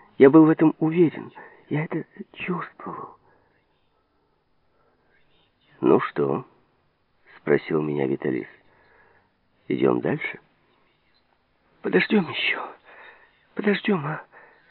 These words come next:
Прошу вас». «Значит, мне сказали неправду. Ноги у тебя слабые. Ты уже устал. Да, это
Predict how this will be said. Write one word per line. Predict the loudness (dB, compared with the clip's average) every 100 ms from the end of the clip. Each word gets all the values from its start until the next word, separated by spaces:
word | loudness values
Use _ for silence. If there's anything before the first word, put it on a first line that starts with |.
| _ _ _ _ -6
Прошу | -4 -4 -6
вас». | -8 -10 -16 _ _ _ _ _ _ _ _ _ _ _ _ _ _ _ _ _ _ _ _ _ _ _ _
«Значит, | -18 -6 -4 -4 -8
мне | -2 -2
сказали | 0 -4 -2 -2
неправду. | -4 -6 -4 -4 -6 -8 -10 _ _ _ _ _ _ _ _ _ _ _ _ _ _ -20 -14
Ноги | -8 -6 -4 -4
у | -6
тебя | -6 -8 -8
слабые. | -4 -2 -2 -4 -8 -10 -14 -20 -20 -20 _ _ _ _ -10
Ты | -6
уже | -4 -4
устал. | -4 -4 -12 -10 -10 -10 -14 _ _ _ _ _ _ _ _ -20 -20 -20 -20 -20 _ _ _ _ _ _ -20 -20 -18 -14 -12
Да, | -10 -8 -8 -10 -12
это | -14